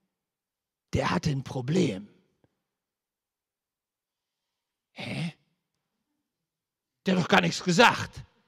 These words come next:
„Ja, das sieht man doch.“ „Ja, ich nicht.“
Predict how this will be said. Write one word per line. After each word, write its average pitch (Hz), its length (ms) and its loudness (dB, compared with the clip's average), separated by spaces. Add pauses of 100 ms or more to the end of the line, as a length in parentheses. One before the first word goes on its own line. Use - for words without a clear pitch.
(1600)
„Ja, 165 160 0
das - 380 4
sieht 302 420 2
man 220 320 6
doch.“ - 640 2 (960)
„Ja, 104 120 -16
ich 135 200 -6
nicht.“ 170 360 -4